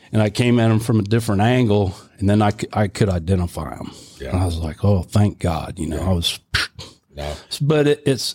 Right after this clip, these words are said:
Speaker 1: it's how we're trained, you know, training. I can't emphasize training enough.
Speaker 2: Right.
Speaker 1: And we talked about that a lot 'cause we were all cherries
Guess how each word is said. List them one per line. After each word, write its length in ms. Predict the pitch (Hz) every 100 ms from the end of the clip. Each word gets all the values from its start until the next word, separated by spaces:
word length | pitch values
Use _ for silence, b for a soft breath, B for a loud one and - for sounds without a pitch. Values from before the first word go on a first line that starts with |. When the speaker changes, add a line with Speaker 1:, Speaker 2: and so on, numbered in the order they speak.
| -
Speaker 1:
it's 160 | 110
how 200 | - 127 117
we're 120 | 101
trained, 460 | - 135 131 107
you 60 | 98
know, 120 | 92
training. 480 | 90 120 123 127 117
I 60 | 104
can't 260 | - 135 -
emphasize 680 | 127 - 101 104 101 92 -
training 440 | - 110 104 92
enough. 560 | 82 90 80 76 - - -
Speaker 2:
Right. 80 | 101
Speaker 1:
And 340 | 92 90 82 B B B B B B B B
we 140 | 117
talked 360 | 139 123 127 -
about 340 | 98 95 92 -
that 140 | 87
a 40 | 85
lot 420 | 104 139 104 _ - B B - _ _ _ - - -
'cause 160 | - 87
we 100 | 120
were 100 | 117
all 140 | 104 87
cherries 680 | - 143 165 98 95 107